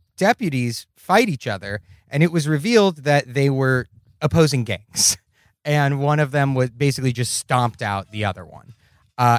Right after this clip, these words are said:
and so Eric was the person assigned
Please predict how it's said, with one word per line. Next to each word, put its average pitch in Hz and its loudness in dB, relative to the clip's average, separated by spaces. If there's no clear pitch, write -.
and 135 0
so 131 -2
Eric 196 2
was 147 2
the 123 -6
person 147 -6
assigned 120 0